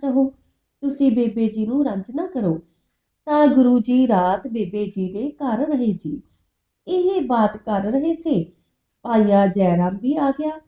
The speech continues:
ਤਾਂ ਗੁਰੂ ਜੀ ਭਾਈਏ ਜੀ ਨੂੰ ਮਿਲੇ ਤੇ ਪ੍ਰਸ਼ਾਦ ਛਕਿਆ। ਗੁਰੂ ਜੀ ਤੇ ਭਾਈਏ ਜੈ ਰਾਮ ਤੇ ਮੈਂ, ਅਰ ਮਰਦਾਨੇ ਵੀ ਪ੍ਰਸ਼ਾਦ ਪਾਇਆ। ਸੁੱਖ ਨਾਲ ਗੁਜਰਾਨ ਕੀਤੀ। ਜਾਂ ਸਵਾ ਪਹਿਰ ਰਾਤ ਰਹੀ,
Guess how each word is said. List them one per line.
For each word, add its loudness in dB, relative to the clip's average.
ਤਾਂ 2
ਗੁਰੂ 2
ਜੀ -2
ਭਾਈਏ -2
ਜੀ -4
ਨੂੰ 2
ਮਿਲੇ 4
ਤੇ 4
ਪ੍ਰਸ਼ਾਦ -4
ਛਕਿਆ। -2
ਗੁਰੂ 6
ਜੀ 0
ਤੇ 0
ਭਾਈਏ 0
ਜੈ 0
ਰਾਮ -2
ਤੇ -2
ਮੈਂ, 2
ਅਰ 2
ਮਰਦਾਨੇ 2
ਵੀ 0
ਪ੍ਰਸ਼ਾਦ -8
ਪਾਇਆ। -10
ਸੁੱਖ -14
ਨਾਲ -2
ਗੁਜਰਾਨ -4
ਕੀਤੀ। -8
ਜਾਂ -2
ਸਵਾ -4
ਪਹਿਰ -6
ਰਾਤ -6
ਰਹੀ, -2